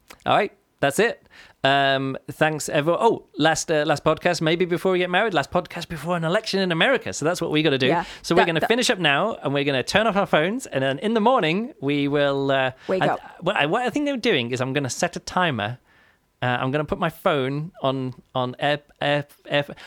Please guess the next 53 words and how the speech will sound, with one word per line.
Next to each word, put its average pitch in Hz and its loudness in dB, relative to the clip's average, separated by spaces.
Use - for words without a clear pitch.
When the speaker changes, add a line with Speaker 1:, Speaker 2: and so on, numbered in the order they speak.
Speaker 1:
Oh, 208 -2
what 208 0
we 190 -2
should 185 -4
do? 151 0
We 165 -2
should 143 -4
disconnect 208 -2
the, 160 0
uh, 139 0
the 143 -2
Wi-Fi 151 0
router, 110 -4
so 123 -2
when 131 -2
we 135 -4
get 139 -2
up 135 -8
in 139 -2
the 127 -2
morning, 127 0
we 120 -4
can 127 -4
both 123 0
decide 117 -2
to 120 0
look 123 -4
at 151 -4
the 139 -4
news, 123 -2
so 117 -6
we 117 -4
don't 120 -4
immediately 127 -4
wake 117 -4
up, 120 -4
wake 123 -2
up 117 -6
and 117 -8
start 120 -2
scrolling 117 -4
through 117 -4
news 123 -2
on 110 -4
our 107 -4
phones 113 -4
in 107 -10
the 104 -8
morning. 107 -6
What 139 -4
do 120 -4
you 104 -4
think? 120 -6